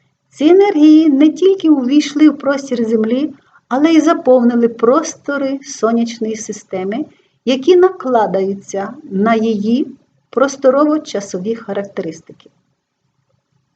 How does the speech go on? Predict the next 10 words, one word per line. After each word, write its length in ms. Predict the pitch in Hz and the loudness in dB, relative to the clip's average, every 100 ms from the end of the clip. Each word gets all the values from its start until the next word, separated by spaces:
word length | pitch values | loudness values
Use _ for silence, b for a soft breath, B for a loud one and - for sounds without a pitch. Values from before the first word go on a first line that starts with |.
| _ _ _ _ _ _ _ _ _ _ _ _ _ _ _ _ _ _ _ _ _ _ _ _ _ _ _ _ _ | _ _ _ _ _ _ _ _ _ _ _ _ _ _ _ _ _ _ _ _ _ _ _ _ _ _ _ _ _
Простір 460 | 302 320 330 277 269 | -2 -2 -2 -2 0
на 140 | 269 | 0
простір 480 | 240 269 - 190 180 | 0 -2 -2 -8 -8
накладається, 760 | 180 180 165 156 151 170 - | -8 -8 -10 -8 -12 -14 -14
мається 340 | 185 196 196 208 | -10 -8 -8 -8
на 100 | 208 | -4
увазі, 220 | 214 202 | -4 -4
що 120 | - | -6
багато 420 | 190 214 240 233 | -4 -2 -2 -4
просторів. 580 | - 240 233 - - 160 | -4 -2 -4 -6 -16 -18